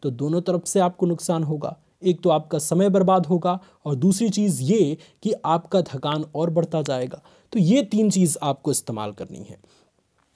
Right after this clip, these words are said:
ये तीन गलतियों से अगर आप बच गए कि बिन-, ना मन करते हुए भी ज़बरदस्ती आप पढ़ाई करेंगे, तो ये गड़बड़ हो जाएगा। तो ऐसा आपको बिल्कुल नहीं करना है। दूसरी चीज़ ये नहीं करना है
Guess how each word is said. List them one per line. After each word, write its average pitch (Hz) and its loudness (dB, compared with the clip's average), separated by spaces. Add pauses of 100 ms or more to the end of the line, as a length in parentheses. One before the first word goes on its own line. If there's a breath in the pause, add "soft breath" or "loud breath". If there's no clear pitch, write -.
(340 soft breath)
ये 160 4
तीन 233 4
गलतियों 185 4
से 208 2
अगर 180 4
आप 175 4
बच 170 2
गए 156 4 (280 loud breath)
कि 226 0
बिन-, 175 -2
ना 170 4
मन 226 4
करते 208 2
हुए 202 4
भी 208 4
ज़बरदस्ती 160 2
आप 190 0
पढ़ाई 165 0
करेंगे, 160 -2 (380 soft breath)
तो 226 -4
ये 240 4
गड़बड़ 147 0
हो 123 -10
जाएगा। - -8
तो 196 -2 (120)
ऐसा 202 2
आपको 170 0
बिल्कुल 127 -4
नहीं 113 -10
करना 107 -8
है। 113 -18 (320 soft breath)
दूसरी 202 4
चीज़ 202 2
ये 202 4
नहीं 220 4
करना 190 2
है 202 2